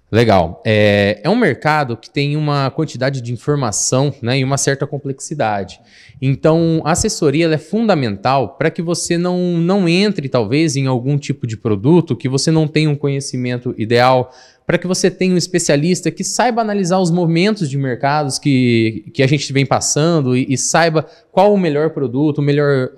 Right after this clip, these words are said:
horário, é, melhor tempo, né, de se entrar, né? Então, o assessor, ele vai fazer esse trabalho, esse acompanhamento próximo com, com os investidores, né, para nortear a tomada de decisão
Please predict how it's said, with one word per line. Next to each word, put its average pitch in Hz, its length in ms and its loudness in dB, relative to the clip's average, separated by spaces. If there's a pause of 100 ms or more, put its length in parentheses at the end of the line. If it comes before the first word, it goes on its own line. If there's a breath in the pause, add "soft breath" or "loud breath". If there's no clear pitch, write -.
horário, 139 480 4
é, 123 320 2
melhor 135 280 0
tempo, 202 340 -2
né, 139 160 -4
de 143 80 -10
se - 160 -16
entrar, 127 560 -6
né? 131 140 -2
Então, 160 580 -2 (240 soft breath)
o 160 80 2
assessor, 196 720 0
ele 170 180 0
vai 180 140 0
fazer 185 220 0
esse 190 160 -4
trabalho, 165 440 -2
esse 165 140 -4
acompanhamento 160 560 0
próximo 165 640 0
com, 135 260 -4
com 127 220 -6
os 117 100 -8
investidores, 131 680 0
né, 175 240 0 (280 loud breath)
para 165 140 2
nortear 190 1040 0
a 135 100 0
tomada 147 400 0
de 135 120 -10
decisão 147 760 -2